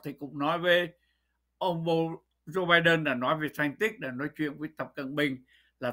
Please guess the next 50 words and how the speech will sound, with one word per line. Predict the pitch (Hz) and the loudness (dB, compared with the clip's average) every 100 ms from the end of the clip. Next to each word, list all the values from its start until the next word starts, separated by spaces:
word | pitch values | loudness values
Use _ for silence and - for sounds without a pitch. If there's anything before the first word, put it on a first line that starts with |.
| - | 0
"Tôi | 175 165 | 2 4
với | 160 | 4
ông | 175 170 156 | 4 2 2
nên | 156 151 - | 2 0 -2
cạnh | 151 120 | -4 -4
tranh | 170 160 139 | 0 0 0
thôi, | 165 165 147 135 | 0 2 0 -4
chứ | 160 160 | -8 -8
không | 151 127 | -8 -8
phải | 135 | -8
là | 202 | -10
xung | - 143 | -12 -8
đột." | 139 123 - _ - - - | -4 -6 -6 _ -20 -20 -4
Thưa | 202 170 151 | 2 4 4
với | 156 151 165 | 2 -2 -2
quý | 156 | -2
vị, | 147 147 _ - - - _ - | -2 -4 _ -20 -20 -20 _ -2
đến | 202 233 214 | 2 2 2
cái | 247 | 2
lúc | 226 185 180 | 4 2 -4
mà | 156 151 147 | 2 4 4
người | 151 156 156 151 147 | 4 4 4 2 -2
Tổng | 160 156 | -6 -6
thống | 175 214 220 | -6 -4 0
Mỹ, | 294 311 247 _ _ - | 2 2 -2 _ _ -2
đến | 196 240 | -2 0
cái | 240 | 0
lúc | 262 196 | -2 -2
mà | 160 | -6
Quốc | - 262 - | -6 -10 -4
hội | 185 185 | -4 0
Mỹ, | 220 294 294 - | 2 2 0 -4
Quốc | 285 240 - | -8 -6 -2
hội | 196 185 | -2 2
này | 190 180 170 | 4 4 4
không | 240 247 - | -4 -4 2
phải | 165 - | 4 4
là | 170 170 | -2 -2
đặt | 160 - | -2 -2
ra | 220 208 | -6 -4
vấn | 220 | -2
đề | 170 160 147 _ _ _ _ | 2 2 2 _ _ _ _
Quốc | 269 254 _ | -6 -6 _
hội | 180 170 - | -2 -2 -2
Cộng | 180 - | -6 -4
hòa, | 208 151 151 156 | 2 4 4 0
Quốc | 202 165 | -6 -4
hội | 156 | -2
Dân | 190 175 | -2 -4
chủ, | 170 214 | -6 -8